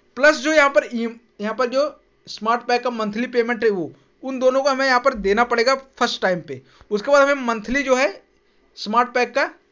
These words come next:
देना पड़ेगा मंथली फ़ो-, अठारह महीने के लिए। यहाँ पर लिखा हुआ है जो थर्ड, हमें मोबाइल को रिटर्न करने हैं,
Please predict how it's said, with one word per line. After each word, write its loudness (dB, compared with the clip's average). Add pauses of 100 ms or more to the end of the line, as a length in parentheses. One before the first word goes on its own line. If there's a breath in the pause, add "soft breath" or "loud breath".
(500)
देना -2
पड़ेगा -2
मंथली -4
फ़ो-, -10
अठारह -2
महीने -4
के -8
लिए। -12
यहाँ -18
पर -4
लिखा 0
हुआ 2
है -12 (440)
जो -6
थर्ड, 0
हमें -6
मोबाइल 0
को 2
रिटर्न 0
करने -4
हैं, -16